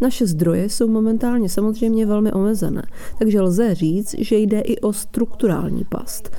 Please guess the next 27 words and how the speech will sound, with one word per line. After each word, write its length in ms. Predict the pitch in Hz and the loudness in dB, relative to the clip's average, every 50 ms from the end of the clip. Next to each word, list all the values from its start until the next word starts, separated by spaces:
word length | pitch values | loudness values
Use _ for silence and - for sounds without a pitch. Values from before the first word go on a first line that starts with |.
| - - - - - | 0 0 0 2 2
Máme 260 | 247 240 254 262 214 - | 4 4 4 4 2 2
omezené 560 | - 185 185 196 196 185 220 196 165 156 147 | 2 2 2 2 2 0 0 0 0 0 0
zdroje, 440 | 135 147 151 151 151 151 160 180 202 | -2 -2 -2 -2 0 0 -2 -2 -2
takže 340 | - 240 220 202 208 185 | -2 0 0 2 2 2
reprodukujeme 800 | 175 190 190 - - 233 208 226 226 - - 220 208 202 180 160 | 2 0 0 0 0 0 2 0 0 0 0 0 0 0 0 0
názory, 480 | 156 160 151 151 170 170 190 202 233 240 | 0 0 0 0 0 0 0 0 0 0
které 280 | 240 - - 247 240 226 | -2 -2 -2 0 -2 -2
slyšíme 480 | - - 240 226 - - 202 185 165 | -2 -2 -4 -2 0 0 0 0 2
od 220 | - - 160 151 147 | 2 2 2 2 2
lidí, 480 | 151 156 156 160 175 190 202 226 285 - - - - - - - - - - - - | 2 0 0 0 0 0 0 0 -2 -2 -6 -8 -6 -6 -6 -6 -8 -8 -8 -8 -4
které 260 | - - 311 294 277 | 0 0 2 2 2
považujeme 560 | - - 233 226 240 233 247 247 240 240 240 220 | 2 2 2 2 2 2 2 4 4 2 2 2
za 120 | 220 214 | 2 0
vysoce 420 | 208 202 202 - 202 202 - - | 0 -2 -2 -4 -4 -4 -4 -4
obeznámené. 920 | - - 175 165 175 196 190 180 180 160 147 - - 120 120 - - - - - - | -2 -2 0 2 2 2 2 2 2 2 0 0 0 0 0 -2 -4 -4 -4 -6 -6
Ti 280 | - - 277 269 269 - - - - - | -2 0 0 2 0 0 -4 -6 -2 0
mají 460 | 240 233 214 214 214 202 208 208 208 214 - - - - - - - - - | 2 2 4 2 2 2 0 0 -2 -2 -4 -8 -8 -6 -6 -6 -6 -4 0
údajně 500 | 208 196 196 202 185 180 185 185 180 170 | 2 2 4 4 2 2 2 2 2 2
vysoké 480 | 165 151 - 180 180 180 - 175 175 | 0 0 0 -2 -2 -2 0 -2 -2
profesionální 840 | 175 - 170 165 151 170 165 - - 196 185 185 180 170 170 160 147 | 0 0 -2 -2 -2 -4 -4 -2 -2 0 0 0 0 0 0 0 -2
standardy 640 | 147 - - - 220 226 233 226 226 214 202 208 202 208 - - - - - | -2 -4 -2 -2 0 0 2 0 0 0 0 -2 -2 -4 -6 -6 -6 -4 -2
a 140 | - 285 269 | 0 0 0
tak 300 | 269 - 220 214 185 170 | 2 0 0 0 0 0
dále. 340 | 160 165 151 147 151 175 175 - - - - - - - - - | 0 0 0 0 -2 -2 -2 -4 -4 -4 -4 -4 -4 -4 -2 -2
Bohužel 520 | - 185 220 254 262 262 285 285 294 285 262 - | 0 2 2 2 2 2 2 2 2 0 0 0
něčí 360 | 240 233 233 233 - - 170 | 0 0 0 0 -2 -6 -6
status 420 | 147 - - 165 - - 214 - | -6 -4 -4 -2 0 -2 -2 -2